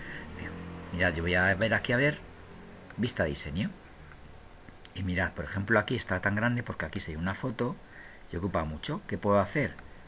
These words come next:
Hacer esto más pequeño, ¿lo veis? Bueno, voy a agrandar esta parte de detalle, que es lo que va a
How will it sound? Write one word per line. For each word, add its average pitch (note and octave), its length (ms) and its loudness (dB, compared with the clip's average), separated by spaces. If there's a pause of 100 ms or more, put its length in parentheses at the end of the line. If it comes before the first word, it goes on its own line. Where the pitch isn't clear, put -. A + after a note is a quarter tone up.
(120)
Hacer - 200 -2
esto - 180 -4
más F2 180 0
pequeño, D3 520 -2 (160)
¿lo D#2+ 80 -6
veis? - 320 -2 (1700)
Bueno, B1 160 -8
voy G#1+ 80 -12
a B1+ 40 -10
agrandar D2+ 300 -8
esta E2 240 -8
parte E2+ 280 -6
de E2+ 60 -2
detalle, E2 360 -2 (420)
que F#2+ 100 0
es D#2+ 60 0
lo E2 120 -2
que E2 160 2
va F2 180 4
a - 80 -2